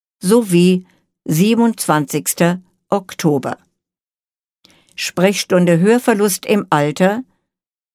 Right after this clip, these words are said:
dreizehn bis fünfzehn Uhr. Horst Buchenauer vom Deutschen Schwerhörigenbund am sechsten Juli,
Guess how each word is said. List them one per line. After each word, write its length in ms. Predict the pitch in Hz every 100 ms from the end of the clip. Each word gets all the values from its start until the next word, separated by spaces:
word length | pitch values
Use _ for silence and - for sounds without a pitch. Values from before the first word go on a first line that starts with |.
| _ _
dreizehn 720 | 156 143 156 165 - 202 202 208 -
bis 200 | 214 -
fünfzehn 540 | 208 190 - 139 131 -
Uhr. 340 | 135 - 185 _ _ _ _ _ -
Horst 380 | 185 202 -
Buchenauer 800 | - 254 247 143 139 131 151 214 _ _ _ _ -
vom 400 | 175 160 - _ -
Deutschen 500 | 160 180 185 208 185
Schwerhörigenbund 1300 | - 190 190 156 143 147 - 143 139 165 247 - _ _ _ _ _ _ -
am 340 | 139 120 - _
sechsten 640 | - 147 233 - - 226
Juli, 560 | 196 185 185 180 180